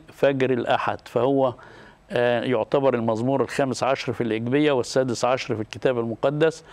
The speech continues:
فإحنا بنصليه في صلاة باكر.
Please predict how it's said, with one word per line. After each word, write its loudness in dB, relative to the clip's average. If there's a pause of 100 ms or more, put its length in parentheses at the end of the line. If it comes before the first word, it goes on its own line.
(260)
فإحنا 0
بنصليه 0
في -4
صلاة 2
باكر. 0